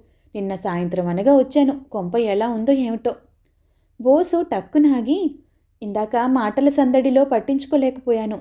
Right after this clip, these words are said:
అయితే రాత్రి నుంచి ఇంటికెళ్ళలేదా మీరు?" అన్నాడు. "పెళ్ళికెళ్ళి సరాసరి ఇంటికొచ్చేద్దామనుకున్నాను. ఇదిగో వీడితో పట్టంత టైం అయిపోయింది" అనటంతో సైకిల్కి కట్టిన లేగదూడని కింద పారేశాడు.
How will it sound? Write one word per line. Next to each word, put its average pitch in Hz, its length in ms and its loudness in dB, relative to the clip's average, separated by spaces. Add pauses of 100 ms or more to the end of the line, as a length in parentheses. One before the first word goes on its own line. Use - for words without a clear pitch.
(240)
అయితే 208 300 2
రాత్రి 240 400 0
నుంచి 269 300 4
ఇంటికెళ్ళలేదా 269 640 2
మీరు?" 226 380 -2 (180)
అన్నాడు. 208 320 -6 (840)
"పెళ్ళికెళ్ళి 277 540 2
సరాసరి 285 540 2
ఇంటికొచ్చేద్దామనుకున్నాను. 262 1200 0 (160)
ఇదిగో 302 360 -4 (120)
వీడితో 233 360 0
పట్టంత 262 460 0
టైం 269 280 2
అయిపోయింది" 247 580 0 (280)
అనటంతో 233 640 -4 (280)
సైకిల్కి 269 520 2
కట్టిన 233 380 -4
లేగదూడని 214 680 0
కింద 240 200 -2
పారేశాడు. 202 640 -4